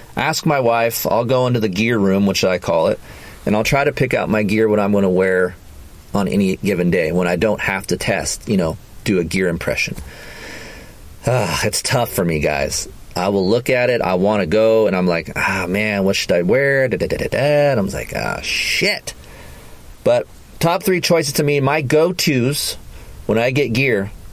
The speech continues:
in two thousand and eighteen is Fly, obviously, 'cause I think it's the best looking. F X R, 'cause I do like their clean look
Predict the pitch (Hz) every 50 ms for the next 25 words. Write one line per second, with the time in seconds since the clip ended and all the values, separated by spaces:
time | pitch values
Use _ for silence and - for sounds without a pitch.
0 | - - - 101 95 - 151 147 139 151 139 143 135 135 131 131 127 120 - -
1 | - 113 107 101 98 - 92 95 95 - - - 101 95 92 92 101 120 135 127
2 | - - 95 90 87 90 90 - - 95 107 110 - 87 87 - 90 90 87 -
3 | - 87 90 - 104 - 110 104 98 - 127 139 147 - - - - - - -
4 | - - - - - - 113 117 - 151 147 143 - 190 190 196 185 170 165 175
5 | 175 - - - - - - - - - - - - 101 101 104 92 104 131 143
6 | 147 135 127 131 131 131 127 - 120 113 101 - - - 135 143 139 139 135 135
7 | 139 135 143 - - - 104 107 120 131 131 131 - - -